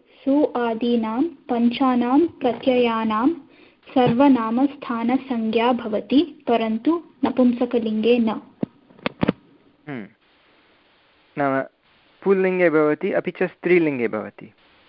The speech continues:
Speaker 2: सर्वनामस्थान-, हम्म, प्रथम
Speaker 1: ओ।
Speaker 2: पञ्च प्रत्ययाः नपुंसकलिङ्गे न, पुल्लिङ्गे, स्त्रीलिङ्गे च। आ, अनन्तरं, आ,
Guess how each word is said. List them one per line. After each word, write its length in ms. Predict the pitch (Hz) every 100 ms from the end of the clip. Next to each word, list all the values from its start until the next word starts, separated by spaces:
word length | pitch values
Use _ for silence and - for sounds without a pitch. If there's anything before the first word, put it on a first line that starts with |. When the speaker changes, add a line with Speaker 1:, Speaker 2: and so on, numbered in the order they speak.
| _ _ _ - -
Speaker 2:
सर्वनामस्थान-, 960 | 165 151 147 143 139 - 147 127 120 -
हम्म, 320 | 139 123 113 _ -
प्रथम 240 | 139 156
Speaker 1:
ओ। 160 | 151 160
Speaker 2:
पञ्च 280 | 151 151 131
प्रत्ययाः 760 | - 135 131 127 117 110 107 - _ - - - _ _ _ _ _ _ _ -
नपुंसकलिङ्गे 720 | 123 160 156 151 143 135 131
न, 180 | 120 95
पुल्लिङ्गे, 500 | - 139 139 151 175
स्त्रीलिङ्गे 520 | 170 127 120 123 135 -
च। 100 | 107 - _ _ _ _ _ _ _ _ _ _ - - - - - - _ - _ _ - - - - _ - 131
आ, 160 | 110 -
अनन्तरं, 600 | 156 190 226 208 170 175 175 _ _ _ _ _ _ _ _ _ -
आ, 180 | 156